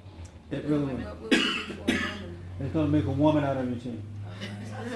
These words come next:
So make sure Foy see it, Christine, so that it's gonna make a man out of you.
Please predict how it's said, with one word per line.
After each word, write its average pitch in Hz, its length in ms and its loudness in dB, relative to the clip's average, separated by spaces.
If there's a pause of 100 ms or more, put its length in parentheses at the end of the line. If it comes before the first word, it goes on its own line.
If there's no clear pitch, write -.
(1900)
So 151 220 2
make 180 200 6
sure 185 200 4
Foy 170 320 6
see 156 340 4
it, - 220 -2
Christine, 131 500 -2
so 123 140 -2
that 113 200 -4 (640)
it's 135 100 -2
gonna 160 160 4
make 147 180 4
a - 20 4
man 143 300 4
out 120 140 2
of 107 100 -2
you. 101 120 -6